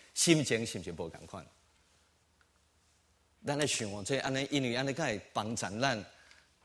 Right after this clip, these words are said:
伫生活各方面，甲兄弟姐妹相合同行。所以虽然是爱烧杀，毋过我想对摩西、对这兄弟，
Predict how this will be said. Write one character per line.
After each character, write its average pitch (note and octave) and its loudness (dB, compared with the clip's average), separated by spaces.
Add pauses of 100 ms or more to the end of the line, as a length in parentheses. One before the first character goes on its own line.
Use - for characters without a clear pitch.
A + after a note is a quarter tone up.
(280)
伫 G#2+ 0
生 C3 6
活 A#2+ 2 (160)
各 B2+ 4
方 A#2+ -4
面， G2+ -4 (840)
甲 C#3+ 2
兄 B2 0
弟 G#2+ -2
姐 A#2 -2
妹 G2+ -2
相 F#2 -4
合 A#2 -6
同 F2 -8
行。 - -16 (4000)
所 F3 0
以 - 4
虽 C3+ 4
然 G2+ 0
是 - -4
爱 A2 -2 (220)
烧 - -6
杀， - -16 (1120)
毋 A2+ -4
过 C3 4
我 C#3+ 4
想 B2+ 0
对 C3 4
摩 A2 0
西、 A2 0
对 A#2+ 0
这 G#2+ 0
兄 G2 -8
弟， F#2+ -10